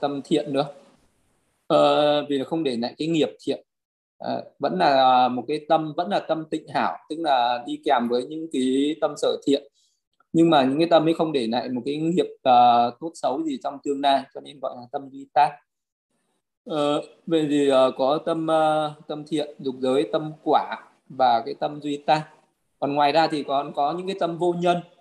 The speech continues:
Tâm vô nhân thì, ờ, ờ, đó là khi mà là những cái cuộc sống hàng ngày của mình nó sinh ra tâm, ví dụ như là nhãn thức, nhĩ thức, tị thức, thiệt thức, thân thức, tâm tiếp thâu, suy xét. Vì những cái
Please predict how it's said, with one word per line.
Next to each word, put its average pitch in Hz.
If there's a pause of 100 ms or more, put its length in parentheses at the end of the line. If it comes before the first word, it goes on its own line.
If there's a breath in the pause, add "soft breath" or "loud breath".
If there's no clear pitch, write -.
(600)
Tâm 165
vô 175
nhân 170
thì, 139
ờ, 123 (420)
ờ, 127
đó 123
là 127 (840)
khi 196
mà 165 (760)
là 139
những 156
cái 196
cuộc -
sống 156
hàng 147
ngày 135
của 120
mình 123
nó 131
sinh 160
ra 156
tâm, 156 (160)
ví 135
dụ 156
như 156
là 127
nhãn 170
thức, 185 (520)
nhĩ 160
thức, 180
tị 156
thức, 175
thiệt 127
thức, 165
thân 156
thức, 190 (200)
tâm 143
tiếp 170
thâu, 151
suy 151
xét. 170 (600 soft breath)
Vì 147
những 156
cái 190